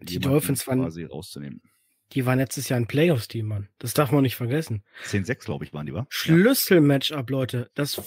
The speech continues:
Speaker 1: hab ich ganz vergessen, jetzt zu sagen. Schlüssel-Matchup, Kyle Pitts gegen Sha-, Xavier Howard.
Speaker 2: Du meinst, bei,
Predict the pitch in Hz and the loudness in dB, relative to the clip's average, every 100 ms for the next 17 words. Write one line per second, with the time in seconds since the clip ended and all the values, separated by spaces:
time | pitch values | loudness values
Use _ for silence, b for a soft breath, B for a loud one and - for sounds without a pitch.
0 | - 165 180 - - 233 - 165 147 131 | -10 -8 -10 -6 -2 -2 0 0 0 -2
1 | 139 123 131 127 123 113 - _ - - | -6 -6 -6 -6 -6 -8 -14 _ -10 0
2 | 196 226 214 190 185 175 175 - _ _ | 2 2 0 0 0 -4 -4 -6 _ _
3 | _ _ _ _ _ _ - 143 170 175 | _ _ _ _ _ _ -6 -2 -2 -2
4 | 156 - - 131 120 139 - - 147 143 | -6 -4 -8 -6 -6 -8 -10 -4 -2 -2
5 | 139 127 101 _ _ _ _ _ _ _ | -4 -6 -8 _ _ _ _ _ _ _
6 | _ _ _ _ _ _ _ - 85 90 | _ _ _ _ _ _ _ -8 -6 -4
7 | - | -2